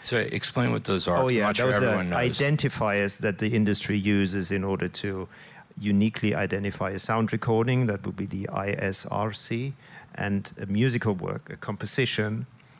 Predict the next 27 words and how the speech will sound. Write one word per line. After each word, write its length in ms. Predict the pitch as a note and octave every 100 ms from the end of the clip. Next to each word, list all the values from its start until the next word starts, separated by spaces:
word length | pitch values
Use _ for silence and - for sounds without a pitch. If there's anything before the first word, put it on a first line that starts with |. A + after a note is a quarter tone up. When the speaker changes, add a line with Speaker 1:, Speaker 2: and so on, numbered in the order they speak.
| -
Speaker 2:
which 200 | A2 -
could 180 | - -
be 180 | - G2+
attributed 600 | G2+ A2 G2+ G2 F#2+ F#2
an 280 | F#2+ F#2+ F2+
I 200 | - G#2
S 200 | G2 F2+
W 400 | G#2 A#2 A#2+ G#2
C 220 | F#2 - G2+
code. 400 | - F#2+ - -
Speaker 1:
There's 180 | B2 -
gonna 180 | C#3
be 120 | B2+ A2
a 60 |
quiz 400 | - C3+ A2+ F#2+
on 120 | G2
the 120 | F#2+ F2+
abbreviations 880 | D#2+ G2 E2 F2+ F2+ - F2 F2
Speaker 2:
Yeah. 60 | F2
Speaker 1:
later. 460 | F2+ G2 A2+ A#2+ - - - - - - - - - - - - - - -
Speaker 2:
It's 120 | -
like 200 | A#2 G#2
the 180 | G#2+ F#2+
Southern 420 | - - A2 G#2+
European 360 | G2+ F#2+ G2 F#2+
Collecting 340 | G2+ G#2 G2
Societies. 600 | F#2+ - - - - -